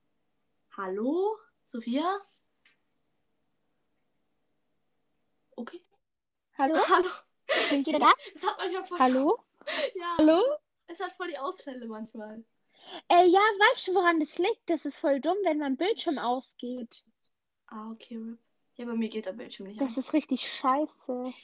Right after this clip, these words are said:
Speaker 1: Hä? Ich bin
Speaker 2: Ja, bei mir
Speaker 1: verwirrt.
Speaker 2: schon.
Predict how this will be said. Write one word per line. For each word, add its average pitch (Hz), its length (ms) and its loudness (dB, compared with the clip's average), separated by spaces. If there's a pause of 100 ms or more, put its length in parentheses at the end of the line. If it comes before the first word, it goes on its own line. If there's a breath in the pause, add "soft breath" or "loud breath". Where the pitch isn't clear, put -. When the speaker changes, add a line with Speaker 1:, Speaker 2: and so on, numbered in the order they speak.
(400 soft breath)
Speaker 1:
Hä? 359 320 2
Ich 311 160 -6
bin 294 120 -2
Speaker 2:
Ja, 254 100 0
bei 247 120 -2
mir 285 240 0
Speaker 1:
verwirrt. 285 160 0
Speaker 2:
schon. 247 680 -8